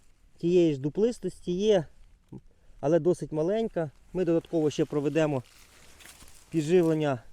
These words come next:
таким препаратом, як акселератор Гідробор. І будемо мати... Досить такі непогані посіви.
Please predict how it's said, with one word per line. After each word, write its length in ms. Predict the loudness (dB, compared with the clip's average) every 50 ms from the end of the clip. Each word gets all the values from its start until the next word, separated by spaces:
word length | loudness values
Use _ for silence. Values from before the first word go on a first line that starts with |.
| -18 -14
таким 260 | -8 -4 -4 -4 -2
препаратом, 600 | -2 -4 -2 -2 0 0 0 0 -2 -2 -2 -2
як 100 | -2 -4 -6 -12 -16
акселератор 720 | -14 -12 -8 -4 -2 0 0 0 0 0 -2 -2 -4 -4
Гідробор. 600 | -4 -4 -6 -4 -4 -4 -2 0 2 2 2 0 -2 -10 -20 -20 -20 -20 -20 -20 -20 -20 -20 -20 -20 -20 -20 -20 -20 -20 -20 -20 -20 -20 -20 -20 -20 -20 -20 -20 -20 _ _ -20 -20 -20 -20 -20 -20 -20 _ -20 -20 -20 -20 -20 -20 -20 -20 -20 -20 -20 -20 -20 -20 -20 -20 -20 -20 -18 -16 -16 -16 -16 -16 -16 -16 -16 -16 -18 -18 -20 -18 -12
І 260 | -8 -6 -4 -4 -4 -6 -8 -14 -20 -20 -20 -20 -20 -20 -20 -20 _ -20 -20 -20 -20 -20 -20 -20 -18 -12
будемо 520 | -8 -6 -4 -2 -2 -2 -2 -2 -2 -4 -6 -10 -18 -16 -10
мати... 440 | -6 -4 -4 -4 -2 -2 -2 -2 -4 -6 -14 -20 -20 -20 -20 -20 -20 -20 -20 -20 -20 _ _ -20 -20 -20 -20 -20 -20 -20 -20 -20 -20 -20 -8 -2
Досить 340 | 2 2 2 2 0 -6 -6
такі 280 | -8 -8 -4 -2 -2
непогані 720 | 0 0 0 -2 0 0 2 2 2 2 2 2 0 -2 -4 -12 -18 -20 -20 -20 -20 -20 -20 -20 -20 -20 -20 -20 -20 -20 -20 -20 -20 -20 -20 -20 -20 -20 -20 -20 -20 -20 _ _ _ -20 -20 _ -20 -20 -20 -20 -20 -20 -20 -20 -20 _ _ _ _
посіви. 640 | -2 -2 -2 -2 -2 -2 2 2 2 2 0 -2